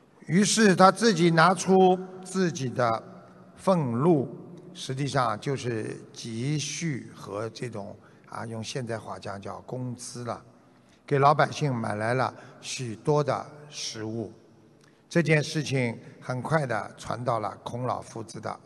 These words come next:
耳朵里。孔老夫子听了之后非常的着急，连忙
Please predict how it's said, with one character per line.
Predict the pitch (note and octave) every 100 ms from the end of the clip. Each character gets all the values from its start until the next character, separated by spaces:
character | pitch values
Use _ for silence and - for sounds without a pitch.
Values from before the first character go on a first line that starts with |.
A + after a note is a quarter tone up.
| -
耳 | F#2
朵 | G2 F#2
里。 | E2+ D#2+ _ _ _ _ _ _ _ _ _ _
孔 | - G3
老 | D#3
夫 | C3+ E3
子 | D3
听 | - D#3+
了 | D#3+
之 | - D#3
后 | C3+ C#3 G#2+
非 | - D3
常 | B2 B2
的 | B2
着 | B2 B2
急， | A#2+ G#2+ G2+ G2+ - - - - -
连 | D#3
忙 | D3+ C3 D3+